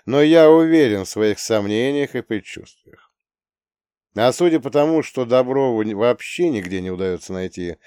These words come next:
думаю, она в последний момент сделала правильный выбор. Поняла, что ее вычислили,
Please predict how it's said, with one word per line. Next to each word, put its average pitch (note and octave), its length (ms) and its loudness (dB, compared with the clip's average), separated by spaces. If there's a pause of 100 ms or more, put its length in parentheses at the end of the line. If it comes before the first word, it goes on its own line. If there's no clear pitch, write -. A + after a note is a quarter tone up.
(340)
думаю, E3 520 4
она D3 180 2
в - 80 -20
последний C3+ 540 -2
момент C3+ 280 -2
сделала A#2 460 -2
правильный G2+ 680 -4
выбор. E2 380 -12 (800)
Поняла, C#3 540 4
что - 160 -12
ее F#2+ 200 -4
вычислили, A2 840 -4